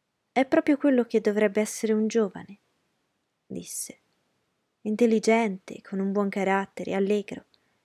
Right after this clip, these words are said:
Non ho mai incontrato nessuno con modi così avvincenti, semplici e pieni di educazione."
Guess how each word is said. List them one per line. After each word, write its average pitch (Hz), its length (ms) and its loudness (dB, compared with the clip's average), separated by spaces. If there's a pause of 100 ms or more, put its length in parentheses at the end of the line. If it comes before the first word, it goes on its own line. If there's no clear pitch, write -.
(400)
Non 220 140 0
ho 240 60 2
mai 254 140 2
incontrato 269 480 0
nessuno 208 500 -4
con 180 200 -8
modi 180 180 -4
così 190 260 -4
avvincenti, 180 720 -8 (380)
semplici 240 720 -2
e 180 80 -6
pieni 208 320 0
di 190 80 0
educazione." 190 760 -6